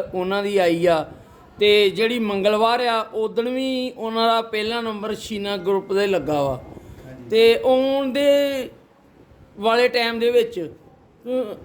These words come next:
Speaker 1: ਇਹ ਆਪਣੀ ਪਾਰਟੀ ਦੇ ਨਾਂ ਤੋਂ ਸ਼ੌਂਕ ਕਰੋਗੇ ਇੱਧਰ?
Speaker 2: ਹਾਂਜੀ, ਹਾਂਜੀ। ਇਹ ਗਾਂ ਨੂੰ ਜੀ ਦੋ ਜਾਣੀ ਕਿ ਕਲੱਬ ਇਕੱਠੇ ਹੋਣੇ ਆ, ਦੇਸੀਆਂ ਦਾ ਤੇ ਮਲਵਈਆਂ ਦਾ।
Speaker 1: ਹੂੰ।
Speaker 2: ਜਿਹਦੇ ਵਿੱਚ ਆਪਣਾ ਸਾਥ ਬਾਬਾ ਜੀ ਹੁਣੀ ਦੇਣਗੇ। ਇਹ ਗਾਂ ਆਪਾਂ ਜਿਹੜਾ ਚੇਤਰ ਦੇ ਮਹੀਨੇ 'ਚ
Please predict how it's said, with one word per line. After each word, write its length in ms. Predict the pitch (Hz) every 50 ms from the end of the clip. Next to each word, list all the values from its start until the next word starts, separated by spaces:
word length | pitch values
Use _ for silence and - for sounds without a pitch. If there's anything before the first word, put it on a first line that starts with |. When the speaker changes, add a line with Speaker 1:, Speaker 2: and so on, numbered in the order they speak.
| - - - - - -
Speaker 1:
ਇਹ 200 | 226 254 247 - - - - - - - - - - - - - - - - - - - - - - - 392 - - - - - - -
ਆਪਣੀ 420 | 214 220 233 233 - 254 262 269
ਪਾਰਟੀ 440 | 269 269 269 262 247 262 254 262 269
ਦੇ 160 | 269 277 277
ਨਾਂ 220 | 277 269 262 262 254
ਤੋਂ 120 | 262 269
ਸ਼ੌਂਕ 320 | 233 190 233 240 233 - -
ਕਰੋਗੇ 300 | 226 247 285 311 320 294
ਇੱਧਰ? 260 | 277 254 226 254 226
Speaker 2:
ਹਾਂਜੀ, 140 | 214 147 143
ਹਾਂਜੀ। 220 | 143 143 147 165
ਇਹ 200 | 175 185 196 196
ਗਾਂ 320 | 196 180 175 180 190 202
ਨੂੰ 160 | 202 208 208 208
ਜੀ 240 | 214 220 220 220 214 - - - - - - - - 120
ਦੋ 380 | 151 160 160 165 170 180 180 170 147
ਜਾਣੀ 160 | 170 170 175
ਕਿ 100 | 175 175
ਕਲੱਬ 260 | 170 165 160 160 160
ਇਕੱਠੇ 320 | 170 147 143 - - 170 185
ਹੋਣੇ 260 | 175 151 151 165 175
ਆ, 40 | 175
ਦੇਸੀਆਂ 460 | 156 147 151 143 - - 160 156 151
ਦਾ 80 | 156
ਤੇ 120 | 156 160 170
ਮਲਵਈਆਂ 480 | 160 156 147 139 135 131 135 139 135
ਦਾ। 200 | 139 151 156 156 - - -
Speaker 1:
ਹੂੰ। 280 | 202 202 190 170 151 156 - - - - 143
Speaker 2:
ਜਿਹਦੇ 140 | 147 165
ਵਿੱਚ 180 | 180 180 - 170
ਆਪਣਾ 300 | 165 151 147 160 165 160
ਸਾਥ 380 | 143 147 151 151 156 151 151 165 160 160 156 147 - 127 127
ਬਾਬਾ 240 | 139 135 139 147 143
ਜੀ 80 | 151 165
ਹੁਣੀ 120 | 165 156
ਦੇਣਗੇ। 540 | 127 127 135 151 165 180 175 175 175 160 156 - - - - - - - - - - - - 147
ਇਹ 160 | 165 165 147
ਗਾਂ 80 | 151
ਆਪਾਂ 420 | 160 170 175 170 165 165 170 170 165
ਜਿਹੜਾ 160 | 170 175 180
ਚੇਤਰ 360 | 175 175 170 170 165 165 170
ਦੇ 160 | 165 160 185
ਮਹੀਨੇ 320 | 180 190 190 170 160 165
'ਚ 60 | 165